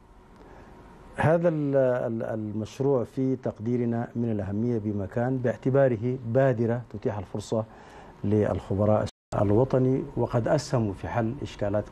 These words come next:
كثير من، آه، البلدان والمجتمعات. نواصل الحديث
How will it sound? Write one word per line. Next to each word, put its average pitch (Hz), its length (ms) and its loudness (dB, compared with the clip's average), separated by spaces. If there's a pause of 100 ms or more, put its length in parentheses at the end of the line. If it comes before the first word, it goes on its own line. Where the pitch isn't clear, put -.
(120)
كثير 110 340 -2
من، 101 200 -2 (200)
آه، 98 240 -6
البلدان 95 420 0
والمجتمعات. 90 920 -2
نواصل 135 260 2
الحديث 107 400 -4